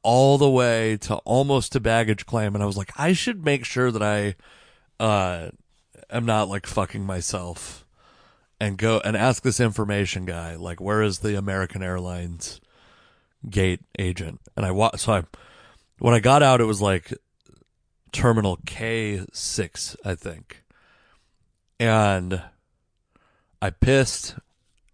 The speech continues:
went to this information guy who was around K two, and he told me that the, that the gate agent was at a K, was at K eight. Another fucking red light.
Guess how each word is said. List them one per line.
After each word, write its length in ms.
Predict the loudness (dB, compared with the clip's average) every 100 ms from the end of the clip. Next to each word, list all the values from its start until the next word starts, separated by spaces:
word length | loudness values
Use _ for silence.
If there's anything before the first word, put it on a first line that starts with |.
| _ _ _
went 240 | 0 2 4
to 80 |
this 160 | 2 2
information 540 | 2 0 2 0 0
guy 220 | 0 2 2
who 100 | 2
was 160 | 2
around 400 | 0 -2 -4 -6
K 340 | -4 -2 -2 -4
two, 500 | 0 6 6 6 2 -2 -14 -20 -14
and 120 | -2 0
he 80 |
told 260 | 4 4 4
me 160 | 2 0
that 240 | 0 -4
the, 320 | -6 -8 -10 -14 -20 _ _ _ _ _ -6
that 160 | -2
the 360 | 0 2 0 -4 -8 _ _ _ _ _ -6
gate 260 | 2 6 6
agent 380 | 6 2 -2
was 180 | 0 -2
at 60 | -2
a 80 | -4
K, 260 | -8 -12 -6
was 160 | -2 -2
at 160 | -2
K 320 | -2 0 2
eight. 400 | 0 -4 -8 -18 -20 _ _ _ _ -2
Another 280 | 2 4 4
fucking 340 | 4 2 2
red 220 | 0 0
light. 240 | -4 -14